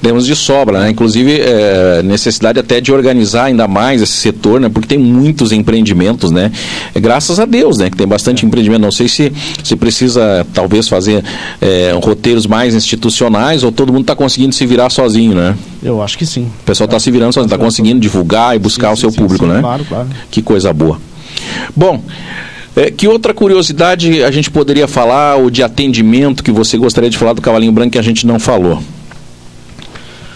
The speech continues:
Speaker 2: É, o nosso carro-chefe lá hoje é o atendimento do pessoal, o pessoal bem qualificado.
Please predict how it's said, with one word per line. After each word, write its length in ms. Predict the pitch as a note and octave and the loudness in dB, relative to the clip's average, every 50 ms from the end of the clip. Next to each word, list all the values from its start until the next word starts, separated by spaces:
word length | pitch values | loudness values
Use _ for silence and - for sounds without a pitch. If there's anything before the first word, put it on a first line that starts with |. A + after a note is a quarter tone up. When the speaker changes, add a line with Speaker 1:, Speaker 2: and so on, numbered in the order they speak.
| - - - - | -20 -20 -14 -10
Speaker 2:
É, 120 | - - | -8 -6
o 40 | A2 | -4
nosso 280 | A2+ A2 A#2+ - - | -4 -4 -6 -6 -4
carro-chefe 560 | - C3+ C#3 C3+ C#3 - - C#3+ D3 C3+ - C3+ | -4 -4 -2 -4 -4 -4 -2 -2 -4 -4 -4 -4
lá 160 | B2 B2+ C3 | -4 -2 -2
hoje 320 | B2+ A#2+ A#2+ B2 C3 B2 D3+ | -2 -2 -2 -2 -2 -2 -2
é 60 | C#3+ | -2
o 80 | D3 | -2
atendimento 600 | C#3+ C3+ - C#3+ C#3+ C#3 D#3 C#3 B2 B2+ C3+ - | -4 -4 -4 -6 -4 -4 -4 -4 -4 -4 -4 -6
do 400 | D3 C3+ C#3+ D3 C#3 C3+ C#3+ C#3+ - | -6 -6 -4 -4 -4 -6 -8 -10 -8
pessoal, 340 | - D3 B2+ - - B2 A2 | -8 -8 -6 -6 -4 -4 -4
o 40 | G#2+ | -4
pessoal 300 | - G#2+ G2+ - A#2+ A#2 | -6 -8 -8 -8 -10 -10
bem 200 | A2+ A2 G#2+ B2 | -10 -10 -10 -8
qualificado. 760 | - C3 - - - A#2+ A#2 - G#2+ A2 A#2+ B2+ C3 C3 A2+ | -8 -8 -6 -6 -6 -8 -8 -6 -6 -6 -6 -6 -8 -10 -10